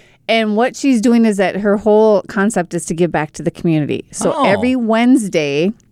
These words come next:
Speaker 2: Like today.
Speaker 1: Like today.
Speaker 2: Did she do a bit just because we do the B-Bay show on Wednesdays? I bet she did.
Speaker 1: I bet she did, but I really
Speaker 2: I'm
Speaker 1: bet
Speaker 2: sure
Speaker 1: she,
Speaker 2: she
Speaker 1: she
Speaker 2: didn't.
Speaker 1: didn't. Um,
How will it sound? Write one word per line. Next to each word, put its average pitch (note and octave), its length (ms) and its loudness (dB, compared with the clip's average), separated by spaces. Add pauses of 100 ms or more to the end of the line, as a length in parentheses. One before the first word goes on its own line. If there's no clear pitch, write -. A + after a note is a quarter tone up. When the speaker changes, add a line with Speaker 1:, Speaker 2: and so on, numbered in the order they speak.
(140)
Speaker 2:
Like A#2+ 200 -2
today. G#3+ 580 0 (500)
Speaker 1:
Like D#3 220 -12
today. A#3+ 720 0 (1040)
Speaker 2:
Did D3 140 -2
she G#3+ 180 0
do F#3+ 160 2
a F#3 80 2
bit C#3 280 -4
just D3 260 -4
because - 720 -4 (200)
we C3 120 0
do D3 100 0
the B2+ 80 -2
B-Bay D3 400 0
show D3+ 220 -2
on D3 140 0
Wednesdays? D3 520 -2 (1120)
I A2 100 -2
bet C3 280 -4
she - 160 -8
did. G#2+ 380 -6
Speaker 1:
I F3+ 80 0
bet E3+ 220 -2
she E3+ 140 -6
did, D3 280 -2
but C#3+ 120 -2
I D3 60 0
really C#3 220 0
Speaker 2:
I'm G#2 200 0
Speaker 1:
bet - 120 -4
Speaker 2:
sure E3 320 -2
Speaker 1:
she, C#3+ 60 -6
Speaker 2:
she D3+ 100 -2
Speaker 1:
she B2+ 40 -4
Speaker 2:
didn't. A2+ 200 0 (140)
Speaker 1:
didn't. - 160 -14 (440)
Um, G3 320 0